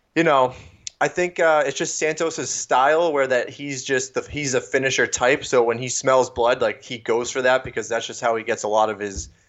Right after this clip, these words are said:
his knockout wins. Like, that's what he does. Um, but I do think, like, you know, after the first, second time where you see, "Okay, if he actually gets me on the ground, this is bad for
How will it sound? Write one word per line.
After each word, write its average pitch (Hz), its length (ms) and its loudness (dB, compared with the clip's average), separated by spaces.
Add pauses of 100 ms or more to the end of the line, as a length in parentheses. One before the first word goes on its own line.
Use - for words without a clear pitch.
(120)
his 113 120 -8
knockout 110 440 0
wins. 127 280 2
Like, 98 140 -4
that's 107 180 -4
what 104 120 -10
he 101 80 -12
does. 104 560 2 (400)
Um, 101 400 0
but 127 100 2
I 117 80 2
do 131 260 -8
think, 131 360 0
like, 107 240 -6
you 120 40 -6
know, 113 140 0
after 113 260 0
the 101 120 -12
first, 113 400 -4
second 110 280 -4
time 135 360 0
where 107 80 -10
you 107 80 -12
see, 110 280 -10
"Okay, 107 300 -2
if 98 100 -8
he 120 140 -4
actually 113 240 -6
gets 104 220 -6
me 113 60 -6
on 104 100 -6
the 101 60 -8
ground, 104 280 0
this 98 160 -8
is 95 60 -12
bad 113 340 2
for 98 180 -10